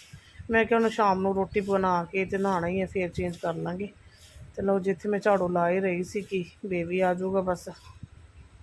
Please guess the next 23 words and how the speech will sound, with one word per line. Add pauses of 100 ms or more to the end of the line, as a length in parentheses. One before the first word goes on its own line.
(640)
ਬਾਹਰੋਂ
ਖੇਡਦਾ
ਖੇਡਦਾ
ਉਹ
ਆ
ਜਾਊਗਾ। (2250)
ਤੇ (280)
ਬਸ
ਆਪਾਂ
ਲਾ
ਲਾਂਗੇ
ਦਵਾ
ਦਵਾ (220)
ਝਾੜੂ, (2250)
ਮੋਟਾ
ਮੋਟਾ
ਜਿਹਾ
ਲਾ
ਲਾ।
ਮੈਂ
ਕਹਿੰਦਾ
ਸਵੇ-,
ਜਿਵੇਂ